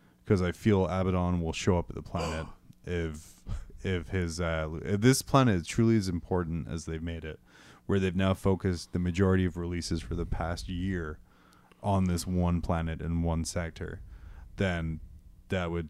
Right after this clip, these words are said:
Speaker 1: so I've taken that away. I've already told myself in my head there's a new Abaddon coming for that.
Speaker 2: Yeah.
Speaker 1: Something
Speaker 2: How
Speaker 1: else I took away was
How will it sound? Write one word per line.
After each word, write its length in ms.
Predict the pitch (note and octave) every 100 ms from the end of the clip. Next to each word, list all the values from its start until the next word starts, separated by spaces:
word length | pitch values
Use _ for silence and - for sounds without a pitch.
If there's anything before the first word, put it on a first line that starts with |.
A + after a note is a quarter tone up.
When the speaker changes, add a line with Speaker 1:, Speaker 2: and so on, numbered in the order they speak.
| -
Speaker 1:
so 160 | -
I've 140 | F2+ E2+
taken 260 | B2+ G2
that 140 | G2+ E2
away. 180 | D2+ D2 - -
I've 160 | F#2+ G2
already 220 | A2 G#2
told 200 | - G#2+
myself 300 | F#2 F#2+ E2+
in 40 | F2+
my 100 | E2+
head 160 | E2 D#2+
there's 120 | E2
a 40 |
new 120 | E2 D#2
Abaddon 300 | D2+ D#2 D2+
coming 220 | - E2+ -
for 80 | -
that. 180 | D2+ -
Speaker 2:
Yeah. 80 | - - - - - - - - -
Speaker 1:
Something 320 | - D3 C3 C3
Speaker 2:
How 60 |
Speaker 1:
else 140 | C#3+ E3+
I 40 |
took 160 | D#3 D#3+
away 300 | D#3+ F3+ G3+ -
was 480 | A#2+ A#2 A2+ G#2+ F#2+